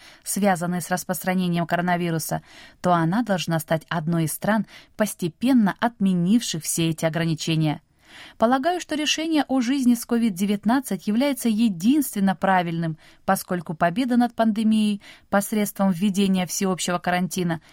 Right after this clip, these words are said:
пока невозможна, и, по мнению специалистов, она является утопией. Поэтому,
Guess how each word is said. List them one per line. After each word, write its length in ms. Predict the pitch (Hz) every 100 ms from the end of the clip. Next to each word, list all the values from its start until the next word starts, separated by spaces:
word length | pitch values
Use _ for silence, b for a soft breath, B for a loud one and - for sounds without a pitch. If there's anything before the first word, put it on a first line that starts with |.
| b
пока 320 | - 160 170
невозможна, 720 | 170 165 160 147 160 147 151 151 B B B
и, 80 | -
по 160 | 240 294
мнению 260 | 330 339
специалистов, 800 | 320 - 269 294 277 311 - 185 -
она 240 | 190 190
является 580 | 202 175 160 165 165 -
утопией. 720 | 160 160 170 160 165 156 156 - b b _
Поэтому, 580 | 165 170 247 196 165